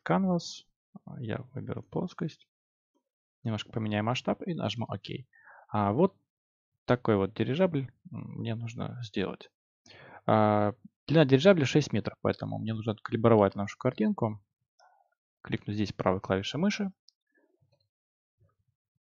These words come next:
И выберу инструмент «Calibrate». А, выберу две точки на картинке и задам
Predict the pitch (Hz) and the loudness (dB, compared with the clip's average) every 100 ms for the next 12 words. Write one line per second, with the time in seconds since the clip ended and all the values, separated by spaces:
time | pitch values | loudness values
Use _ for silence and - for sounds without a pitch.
0 | _ _ _ _ _ _ _ _ _ _ | _ _ _ _ _ _ _ _ _ _
1 | - - - 123 120 110 - 107 107 - | -2 -2 -2 2 2 2 -2 -4 -4 -2
2 | 104 101 92 87 _ _ - 104 92 - | -2 0 0 -2 _ _ -8 -4 -4 -4
3 | - - 113 101 92 107 107 - 196 - | -10 -8 -6 -2 -4 -2 -2 0 -2 -4
4 | 160 147 - 127 127 127 - _ _ - | -10 -10 -4 0 0 0 -4 _ _ -6
5 | 127 120 123 117 - - - - 101 104 | -4 -2 -4 -4 -6 -8 -8 -4 -4 -4
6 | 104 113 | -8 -10